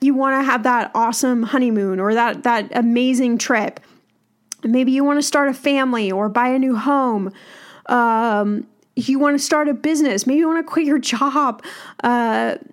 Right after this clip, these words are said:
I, I mean, there's, it could be big things. It could be tiny things. It could be a little thing, right? Maybe it's that you're playing for that you wanna have a hundred bucks to play online and, and, and buy yourself some new clothes. I don't know. Whatever it is, it's, it's different for you, right?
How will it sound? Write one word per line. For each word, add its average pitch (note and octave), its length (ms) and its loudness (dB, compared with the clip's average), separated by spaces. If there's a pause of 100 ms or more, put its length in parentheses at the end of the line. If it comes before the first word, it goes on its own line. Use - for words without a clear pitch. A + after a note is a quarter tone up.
(140)
I, E4 200 0
I D#4+ 100 0
mean, D#4 160 4
there's, D#4 200 0
it D#4+ 180 -4
could E4+ 120 2
be E4+ 140 2
big G#4+ 320 -4
things. D#4 300 0
It D#4+ 80 -4
could F#4 100 0
be F4 220 -2
tiny F#4 560 -2
things. A3+ 400 -2
It - 20 -6
could D4+ 100 -2
be F4+ 120 2
a F#4+ 40 0
little F4+ 440 0
thing, D#4 480 -2
right? B3+ 300 0
Maybe D#4 240 2
it's E4+ 120 -4
that D#4 180 0
you're C4+ 300 0 (280)
playing D#4+ 380 0
for E4 200 0
that D#4+ 100 0
you D4+ 160 2
wanna D#4+ 380 0
have A3 180 0
a A3+ 60 0
hundred A3+ 300 0
bucks G3+ 460 -2
to A3 340 0
play B3 300 -2
online G#3+ 460 0
and, G3+ 280 -4
and, A3+ 360 -4 (120)
and A3 200 -2
buy A3 160 0
yourself A3 400 -2
some B3 180 0
new G3+ 160 0
clothes. - 440 -2 (580)
I E4+ 120 2
don't G4 220 0
know. E4+ 180 2
Whatever D#4+ 380 0
it E4 60 0
is, E4+ 220 0
it's, A3+ 180 -4
it's - 180 -6
different D4+ 320 -2
for D4 100 -4
you, C#4 220 0
right? B3+ 280 -2